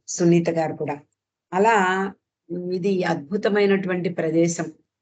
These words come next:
ఎవరికి ఎప్పుడు అవకాశం వస్తే దాన్ని సందర్శించడంలో చాలా ఆనందాన్ని పొందుతాం. ఇక్కడ బాబా మనకి, నా దగ్గర ఫొటోస్ అన్ని ఎక్కడో ఉన్నాయి, నేను, ఆ, టైంకి కలెక్ట్ చేయలేకపోయాను. ఇక్కడ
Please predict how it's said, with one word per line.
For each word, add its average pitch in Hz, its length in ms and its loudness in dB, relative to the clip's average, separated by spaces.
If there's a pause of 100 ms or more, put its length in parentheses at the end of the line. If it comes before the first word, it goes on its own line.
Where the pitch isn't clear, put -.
(440)
ఎవరికి 175 640 0 (180)
ఎప్పుడు 170 300 0
అవకాశం 190 680 0
వస్తే 165 540 -4 (280)
దాన్ని 165 360 -2
సందర్శించడంలో 165 960 -2
చాలా 165 400 -2
ఆనందాన్ని 170 680 2
పొందుతాం. 156 480 -6 (320)
ఇక్కడ 190 220 2
బాబా 180 400 2
మనకి, 175 520 -2 (180)
నా 180 100 -2
దగ్గర 185 300 -2
ఫొటోస్ 196 420 -2
అన్ని 185 200 0
ఎక్కడో 175 380 2
ఉన్నాయి, 175 260 0
నేను, 160 440 0 (440)
ఆ, 156 340 -2 (120)
టైంకి 170 380 0
కలెక్ట్ 165 400 -2
చేయలేకపోయాను. 160 840 0 (380)
ఇక్కడ 196 300 0